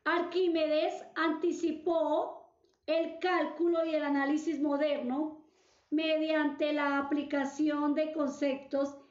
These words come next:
de infinitesimales y el método de agot-, agotamiento para derivar y probar rigurosamente un rango de teoremas geométricos que incluyen en el área de un círculo,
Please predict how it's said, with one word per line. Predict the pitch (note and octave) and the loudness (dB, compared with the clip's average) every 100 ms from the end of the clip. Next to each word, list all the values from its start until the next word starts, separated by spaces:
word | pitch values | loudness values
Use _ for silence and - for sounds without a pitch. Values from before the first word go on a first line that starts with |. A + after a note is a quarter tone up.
| _ _ | _ _
de | - D4+ | -2 0
infinitesimales | D4+ C#4 - D4 C#4+ C4+ - - _ _ _ - C#4 C4 C#4+ C4+ C#4 C4 B3+ E4+ - - - _ | 0 0 0 0 0 -2 -10 -20 _ _ _ -2 0 0 0 0 0 2 0 -2 -6 -20 -20 _
y | C4+ D#4 | -2 2
el | D#4 | 2
método | D4+ E4+ D#4+ D#4 D#4 D#4 | 2 2 2 2 2 2
de | D#4 | 0
agot-, | C4+ C4+ - - | 0 -4 -6 -8
agotamiento | C4+ C4 B3+ C#4+ D4 D4 D4+ C#4 D#4 | -4 -4 0 0 2 2 2 0 0
para | D#4 D4+ C#4+ | 0 0 0
derivar | C#4 C4+ C4 C4+ C4+ C#4+ - | 0 0 -2 -2 -2 -2 -2
y | D4+ | -2
probar | - C#4 B3+ C4 C#4 F4 - - _ - - - | -2 -2 0 0 0 -2 -6 -20 _ -20 -18 -4
rigurosamente | D#4+ D4 D#4 D4+ D4 D#4+ E4 D#4+ - D4+ | 0 2 2 0 0 0 2 0 0 0
un | D4+ D4+ | 2 2
rango | D4+ D#4 D4 D4 | 2 2 2 2
de | D4+ C#4+ | 0 0
teoremas | C#4 B3 B3 B3 B3+ C4 | 0 0 0 -2 -2 0
geométricos | D4+ C#4+ E4 D#4 B3 B3+ D4 D#4 - - - _ _ | 0 2 2 0 -4 -4 -4 -4 -10 -20 -20 _ _
que | E4+ E4 | 0 2
incluyen | D#4+ D4+ F#4 F4+ D4 D4 D4 C#4+ - | 0 2 0 2 0 0 0 -2 -2
en | C#4+ | 0
el | C#4 C4 | 2 0
área | B3+ B3 B3+ | 0 0 0
de | C4 B3 | 2 0
un | A#3+ D#4 | 0 -2
círculo, | F4+ - C#4 A3 - G3 | -2 -2 -2 -2 -8 -14